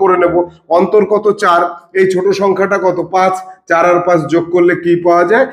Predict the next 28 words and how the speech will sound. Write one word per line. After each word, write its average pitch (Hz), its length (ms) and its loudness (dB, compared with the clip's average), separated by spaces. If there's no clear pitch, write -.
বড় 156 160 2
সংখ্যাটিকে 151 600 -2
পাওয়া 120 240 2
যায়। 120 340 2
তাহলে 180 180 2
এইভাবেই 208 600 2
তুমি 208 220 0
তোমার 254 220 2
মত 214 140 2
মতন 208 200 -2
তুমি 208 200 -4
একটা 196 240 -6
সংখ্যা 180 360 0
বসিয়ে 175 320 0
এখানে 165 220 0
করে 151 220 0
নেবে। 131 220 0
আমি 185 160 -2
যেমন 190 160 2
নয় 175 200 2
থেকে 190 140 -4
পাঁচ 185 220 2
বিয়োগ 196 220 -6
করেছি, 156 260 -6
তুমি 185 120 -2
সাত 180 140 0
থেকে 190 160 -2
তিন 208 120 -2